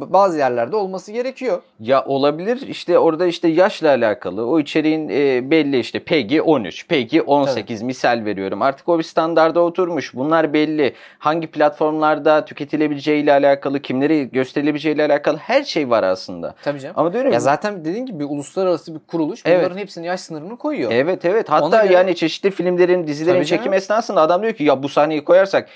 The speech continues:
Speaker 2: pegi on sekize kaçar, izleyicimizi şöyle kaybederiz. Abi on üçü çekelim, işte şu sahneleri kaldıralım." Yani bunlar hesapları hep yapılan
Speaker 1: Tabii, tabii,
Speaker 2: şeyler.
Speaker 1: tabii, tabii.
Speaker 2: Platformlarda bu önlemleri almakla yükümlü. Yani abi çocuk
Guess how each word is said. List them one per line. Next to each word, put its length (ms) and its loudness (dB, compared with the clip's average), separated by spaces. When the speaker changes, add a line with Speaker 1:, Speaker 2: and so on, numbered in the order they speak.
Speaker 2:
pegi 200 0
on 120 6
sekize 340 -2
kaçar, 300 0
izleyicimizi 580 -2
şöyle 280 2
kaybederiz. 560 0
Abi 220 4
on 140 4
üçü 200 -8
çekelim, 420 -2
işte 240 -4
şu 140 -8
sahneleri 460 0
kaldıralım." 480 2
Yani 320 0
bunlar 260 2
hesapları 400 -2
hep 160 -2
yapılan 320 4
Speaker 1:
Tabii, 60 2
tabii, 100 -2
Speaker 2:
şeyler. 280 4
Speaker 1:
tabii, 120 -10
tabii. 340 -8
Speaker 2:
Platformlarda 920 2
bu 380 0
önlemleri 580 4
almakla 520 2
yükümlü. 460 -4
Yani 440 0
abi 300 0
çocuk 460 -6